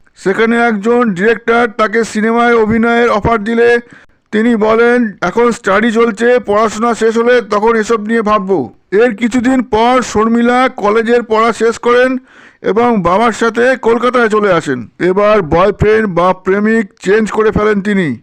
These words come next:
পন্ডিচেরি আশ্রমের ইন্দিরা দেবীর পুত্র মেহরহোত্রা নামে একটি যুবকের সাথে প্রেমের সম্পর্ক স্থাপন করেন।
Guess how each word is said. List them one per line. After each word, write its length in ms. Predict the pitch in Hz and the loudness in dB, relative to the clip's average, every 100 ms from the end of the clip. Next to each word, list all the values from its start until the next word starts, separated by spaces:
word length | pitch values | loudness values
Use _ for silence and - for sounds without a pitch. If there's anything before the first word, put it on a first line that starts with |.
| _ 180 | _ -2
পন্ডিচেরি 600 | 214 226 233 240 247 240 | 0 0 0 0 2 2
আশ্রমের 760 | 226 - 240 240 247 247 - | 0 0 -2 2 2 0 -2
ইন্দিরা 480 | 208 233 220 240 240 | -2 -2 0 0 2
দেবীর 340 | 233 233 247 | 2 2 0
পুত্র 640 | 214 226 202 - 466 240 247 | -2 -6 -8 -4 0 2 2
মেহরহোত্রা 800 | 190 170 233 214 233 240 240 233 | 0 0 0 2 0 -2 -2 -2
নামে 340 | 233 233 240 | 0 0 0
একটি 500 | 254 226 202 - 233 | 0 -2 -6 -4 -4
যুবকের 460 | 185 185 220 214 220 | -4 -4 -2 -2 -2
সাথে 440 | 226 226 226 247 | -2 -2 0 0
প্রেমের 460 | 240 - 208 214 226 | 0 -2 -2 0 -2
সম্পর্ক 680 | 214 214 214 220 220 233 220 | -2 -2 0 -2 0 -2 -2
স্থাপন 440 | - 208 202 208 | -4 -4 -2 -2
করেন। 340 | 196 170 127 | -2 -2 -2